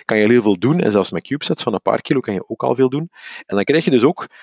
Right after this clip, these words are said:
dat er daar dan raketten worden voor gemaakt, specifiek voor die kleine satellietjes.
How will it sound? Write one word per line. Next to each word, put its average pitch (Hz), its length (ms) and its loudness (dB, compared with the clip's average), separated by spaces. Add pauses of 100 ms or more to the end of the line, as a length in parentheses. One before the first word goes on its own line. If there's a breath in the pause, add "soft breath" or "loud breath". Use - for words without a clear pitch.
(180 loud breath)
dat - 180 -2
er 98 120 -2
daar 95 180 2
dan 92 280 -2
raketten 139 500 0
worden 151 320 2
voor 160 160 4
gemaakt, 156 480 0
specifiek - 580 0
voor 139 100 0
die 104 120 2
kleine 95 300 0
satellietjes. - 720 -6